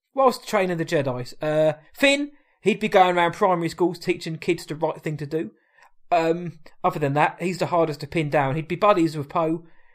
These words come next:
and I think he'd be part of the Galactic Resistance to make sure that no threats arose.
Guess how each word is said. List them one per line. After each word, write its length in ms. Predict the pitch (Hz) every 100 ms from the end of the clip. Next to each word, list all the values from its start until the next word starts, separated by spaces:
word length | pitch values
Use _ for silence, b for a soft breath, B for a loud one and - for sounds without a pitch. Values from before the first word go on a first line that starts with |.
| b
and 160 | 156 156
I 60 | 147
think 200 | 175 170
he'd 100 | 156
be 100 | 156
part 260 | 160 160
of 220 | 147 - 156
the 160 | 143
Galactic 520 | 143 143 143 143 151
Resistance 560 | 139 127 127 - 135 -
to 140 | 143 139
make 200 | 139 -
sure 140 | 139
that 100 | 127
no 120 | 135
threats 320 | 127 151 - -
arose. 400 | 143 165 165